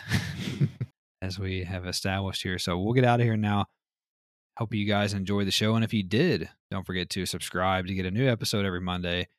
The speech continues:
Also, if you could leave us a rating or review on your podcast service, that would be a big help. We would also love it if you could share us with a friend or a loved one who you think may enjoy a PlayStation News podcast like this one.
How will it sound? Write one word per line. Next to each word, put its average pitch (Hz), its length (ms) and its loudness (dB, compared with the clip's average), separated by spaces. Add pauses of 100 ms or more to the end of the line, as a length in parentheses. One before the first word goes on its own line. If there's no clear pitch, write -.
(380)
Also, 110 340 2
if 101 100 0
you 104 80 0
could 101 120 -2
leave 98 200 0
us 98 160 0
a 90 100 2
rating 98 460 0
or 85 160 0
review 101 420 2
on 123 80 4
your 113 120 0
podcast 98 580 0
service, 95 400 0
that 85 160 0
would 85 100 -4
be 87 120 -4
a 82 40 -4
big 85 220 -4
help. 87 240 -4 (500)
We 95 80 -4
would 87 80 0
also 104 300 0
love 95 220 0
it 95 60 0
if 90 100 -6
you 92 120 -4
could 87 140 -4
share 92 180 0
us 90 80 -2
with 87 100 -4
a 80 60 -6
friend 90 260 -4
or 85 60 -2
a 85 80 -4
loved 92 240 -2
one 73 260 -4
who 95 80 -8
you 85 80 -4
think 87 240 -6
may 90 140 -6
enjoy 90 400 -2 (560)
a - 60 -8
PlayStation 92 540 0
News 87 260 -4
podcast 87 640 -2
like 85 180 -6
this 117 220 0
one. 120 180 2